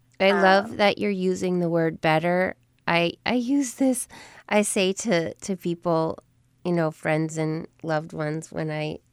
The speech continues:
Speaker 1: am saying goodbye to them, I say, "Don't be good, be better." Um,
Speaker 2: Mm-hmm.
Speaker 1: so I love that. And you've helped, you know, organizations already. Part of your role, how it's evolved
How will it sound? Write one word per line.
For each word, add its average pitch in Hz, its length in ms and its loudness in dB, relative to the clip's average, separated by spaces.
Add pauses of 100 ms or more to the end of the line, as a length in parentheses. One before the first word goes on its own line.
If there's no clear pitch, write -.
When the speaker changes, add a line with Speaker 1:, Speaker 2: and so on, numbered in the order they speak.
Speaker 1:
am 170 140 -4
saying 160 280 -4
goodbye 156 320 -2
to 156 80 -4
them, 160 200 -4
I 160 100 -6
say, 165 200 -6
"Don't 156 240 -4
be 175 80 -6
good, 190 220 -2
be 170 120 -2
better." 180 380 0 (640)
Um, 240 440 4
Speaker 2:
Mm-hmm. - 440 -12 (180)
Speaker 1:
so - 160 -2
I 175 100 2
love 170 300 2
that. 165 340 2 (260)
And 185 420 6 (840)
you've 208 380 0
helped, - 720 0 (440)
you 208 120 4
know, 180 200 6
organizations 180 840 2
already. 165 680 2 (200)
Part 208 280 6
of 185 140 0
your 170 280 2
role, 160 720 4 (720)
how 185 200 6
it's 175 160 2
evolved 170 640 4